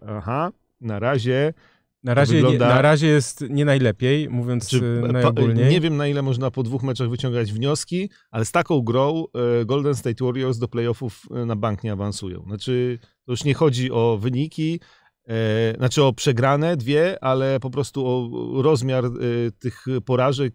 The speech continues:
Speaker 1: i, i styl gry, bo jest fatalny i tutaj na zachodzie, gdzie będzie bardzo, bardzo ciasno, e, no to naprawdę będzie ciężko. Tak tutaj, jak opowiadałeś swoją historię, m, o graniu, kiedyś w koszykówkę sprawdzałem, e,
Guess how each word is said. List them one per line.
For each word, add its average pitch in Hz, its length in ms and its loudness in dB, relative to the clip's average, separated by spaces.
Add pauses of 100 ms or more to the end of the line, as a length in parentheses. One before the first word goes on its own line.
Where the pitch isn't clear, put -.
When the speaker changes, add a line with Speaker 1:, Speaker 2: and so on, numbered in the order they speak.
Speaker 1:
i, 120 520 -4
i 110 60 -8
styl 120 300 -2
gry, 104 220 -2
bo 107 380 -4
jest 113 200 -10
fatalny 117 500 -6
i 107 60 -8
tutaj 104 420 -8 (600)
na 98 100 -6
zachodzie, 98 680 -4
gdzie 92 200 -8
będzie 98 520 -4
bardzo, 95 560 -2
bardzo 90 300 -8
ciasno, 98 400 -6 (560)
e, 104 360 -2
no 127 100 4
to 139 140 4
naprawdę 139 500 4
będzie 117 260 0
ciężko. 147 540 2
Tak 127 160 -4
tutaj, 127 260 0
jak 127 160 2
opowiadałeś 123 500 2
swoją 113 240 -2
historię, 110 640 0 (100)
m, 107 180 -4 (300)
o 104 320 0
graniu, 107 480 0 (380)
kiedyś 113 200 0
w - 60 -16
koszykówkę 110 480 -4
sprawdzałem, 107 680 0
e, - 40 -10